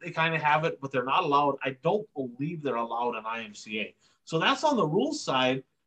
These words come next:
And then they had the banquet. And I'm telling you what, now I wasn't there. I was in the Bahamas. And trust me,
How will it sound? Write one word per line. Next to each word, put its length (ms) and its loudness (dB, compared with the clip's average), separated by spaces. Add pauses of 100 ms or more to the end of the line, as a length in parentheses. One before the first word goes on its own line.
(140)
And 120 0
then 140 2
they 140 0
had 240 0
the 60 -2
banquet. 460 -6 (1700)
And 180 -2 (220)
I'm 160 4
telling 300 4
you 80 0
what, 220 -2
now 180 4
I 100 10
wasn't 400 0
there. 200 -6 (200)
I 60 2
was 180 0
in 100 -2
the 80 0
Bahamas. 600 2
And 140 -4
trust 440 4
me, 200 -12